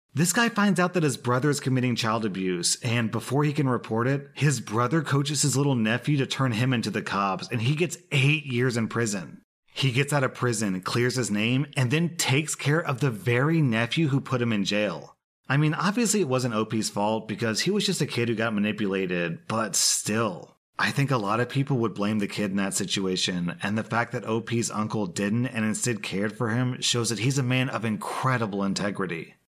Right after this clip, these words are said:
And then we have a similar crazy story from Creaming Dizbuster. My brother-in-law just went through something worse in a nasty custody battle.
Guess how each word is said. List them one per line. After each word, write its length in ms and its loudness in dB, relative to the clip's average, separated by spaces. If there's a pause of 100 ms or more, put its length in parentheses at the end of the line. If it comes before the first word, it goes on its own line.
(180)
And 200 0
then 180 2
we 120 2
have 140 0
a 60 0
similar 400 2
crazy 360 -2
story 300 -2
from 180 -4
Creaming 380 0
Dizbuster. 800 -4 (200)
My 240 0
brother-in-law 600 2
just 220 0
went 140 2
through 120 0
something 520 -2
worse 320 0
in 120 -2
a 80 2
nasty 600 0
custody 440 -2
battle. 520 -4